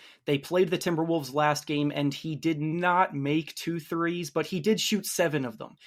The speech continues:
And as I've mentioned on previous episodes of the show, when you're looking at matchups, when you're looking at potential props to bet, you want volume. Vol-,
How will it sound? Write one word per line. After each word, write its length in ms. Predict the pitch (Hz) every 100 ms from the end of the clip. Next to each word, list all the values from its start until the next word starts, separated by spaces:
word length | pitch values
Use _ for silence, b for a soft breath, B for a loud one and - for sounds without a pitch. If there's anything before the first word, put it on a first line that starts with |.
| B
And 160 | 160 180
as 160 | 196
I've 140 | 208 165
mentioned 400 | 175 180 175 160
on 140 | 147
previous 420 | 143 160 156 147
episodes 400 | 147 143 156 143
of 100 | 139
the 60 | 143
show, 340 | - 151 147 B B
when 140 | 165 175
you're 100 | 170
looking 320 | 208 220 190
at 100 | 127
matchups, 500 | 143 165 - 175 147
when 160 | 151
you're 100 | 143
looking 300 | 143 156 156
at 80 | 143
potential 380 | 143 - 143 135
props 400 | - 147 135 -
to 80 | 143
bet, 320 | 131 151 156 B B
you 120 | 170
want 340 | 214 240 151 131
volume. 600 | 170 180 175 139 120 123
Vol-, 360 | 160 160 196